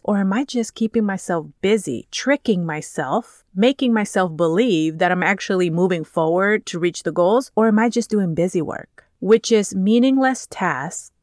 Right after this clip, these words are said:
that are keeping you busy. But then at the end of the day, when you go to sleep, you realize you didn't do anything that gets you closer to that goal. So when you think about productivity versus busyness, I want you to think about this. I want you to think of being productive, more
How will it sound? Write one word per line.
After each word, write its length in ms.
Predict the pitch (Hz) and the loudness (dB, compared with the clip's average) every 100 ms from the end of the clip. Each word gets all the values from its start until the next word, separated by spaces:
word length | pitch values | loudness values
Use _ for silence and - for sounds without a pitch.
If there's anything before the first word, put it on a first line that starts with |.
| _ | _
that 160 | 202 196 | 0 0
are 100 | 190 | 0
keeping 460 | - 214 - 240 | -2 -2 0 2
you 140 | 240 247 | 4 2
busy. 720 | - 156 143 135 143 202 214 _ | 0 -2 -2 -8 -6 -8 -10 _
But 180 | 208 - | -4 0
then 140 | 214 | 0
at 120 | 214 185 | 0 0
the 160 | 196 | 0
end 160 | 202 226 | 2 2
of 80 | 233 | 2
the 80 | |
day, 220 | 185 196 214 | 2 0 0
when 120 | 196 | 0
you 80 | 180 | -2
go 120 | 185 | -2
to 80 | 175 | -2
sleep, 280 | 226 233 | 0 0
you 120 | 185 165 | 0 -2
realize 400 | 175 185 208 196 | 0 -2 -2 -4
you 80 | |
didn't 240 | 180 180 165 | -4 -4 -4
do 120 | 160 | -4
anything 440 | 156 160 - 156 - _ | -6 -8 -10 -14 -14 _
that 180 | 165 147 | -6 -2
gets 320 | 170 160 - | -4 -4 -4
you 220 | 170 170 - | -4 -4 -4
closer 320 | 226 226 226 | 0 0 0
to 140 | 208 185 | -4 -4
that 180 | 175 | -2
goal. 360 | 156 165 151 - _ _ _ - | -2 -2 -4 -12 _ _ _ -6
So 160 | - | 0
when 140 | 214 220 | 2 2
you 100 | 208 | 0
think 240 | 262 330 | 2 2
about 480 | 302 233 202 196 - | 4 4 4 0 -2
productivity 720 | 214 208 - 202 175 180 165 | -2 -2 -2 -4 -2 -2 -2
versus 400 | - 185 - 175 | -2 0 0 -4
busyness, 720 | 151 165 151 139 123 107 175 - | -2 -4 -4 -6 -8 -8 -8 -6
I 80 | 190 | -2
want 200 | 202 247 | -2 0
you 60 | |
to 60 | 226 | 0
think 180 | 214 180 | 0 -2
about 240 | 170 - | -4 -4
this. 400 | - - - - - | -6 -8 -16 -14 -4
I 60 | |
want 160 | 196 254 | 0 2
you 80 | 320 | 0
to 60 | |
think 280 | 262 240 220 | 0 0 0
of 300 | 202 185 170 | 0 0 0
being 200 | 190 202 | -2 -2
productive, 680 | 208 190 175 175 - 247 262 - | -2 -2 -2 -2 0 0 0 -2
more 460 | 190 196 226 269 | -2 2 4 4